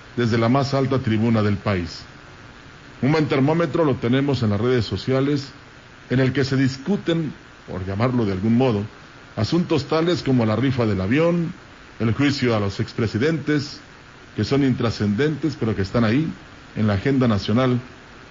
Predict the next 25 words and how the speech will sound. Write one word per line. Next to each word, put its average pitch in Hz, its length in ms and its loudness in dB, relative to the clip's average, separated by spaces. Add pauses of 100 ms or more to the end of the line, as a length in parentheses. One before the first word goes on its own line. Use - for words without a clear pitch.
(140)
cuando 139 200 2
los 143 160 2
verdaderos 147 520 0
problemas 143 480 0
como 123 180 0
el 113 60 2
manejo 139 420 0
de 131 80 2
la 107 120 2
pandemia, 104 580 0 (560)
la 101 100 -2
economía, 107 640 0 (460)
la - 140 0
pérdida 156 560 0
de 117 120 0
empleos, 131 500 0
por 104 180 -6
mencionar 117 420 0
algunos, 143 540 0 (560)
duermen 127 600 2 (380)
el 98 180 -2
sueño 104 400 0
de 98 100 -2
los 92 200 -4
justos. 90 380 -8